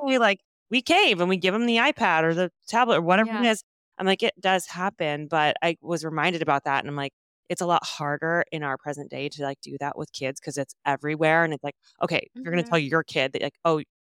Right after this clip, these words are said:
Speaker 1: you're in high school and you can't have a cell phone," and literally everybody else have ce-, has cell phones, like, it's really hard to, like, try to raise your kids in a vacuum. But, you know, there are different ways that we can kinda just, like, keep that in mind as we grow our families. And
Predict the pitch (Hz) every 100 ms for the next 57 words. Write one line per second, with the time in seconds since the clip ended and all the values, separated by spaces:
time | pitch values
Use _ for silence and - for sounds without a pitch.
0 | _ 160 156 143 147 - 135 139 - 156
1 | 151 147 - 147 151 131 123 135 135 135
2 | 143 - 143 143 147 139 135 139 - 131
3 | - 151 - 139 120 113 - - - -
4 | - 202 175 139 170 143 147 151 147 -
5 | 160 151 151 - 147 139 151 151 - 143
6 | 139 110 139 - 180 190 208 _ _ _
7 | - 214 190 165 165 - _ _ _ 190
8 | 180 147 151 165 165 156 151 143 139 143
9 | 139 - 139 151 147 147 143 139 - 156
10 | - 160 - 147 139 131 127 143 135 131
11 | - 127 - - _ _ _ _ _ _
12 | _ _ - 175 151 151 156 156 - 147
13 | 147 160 165 165 -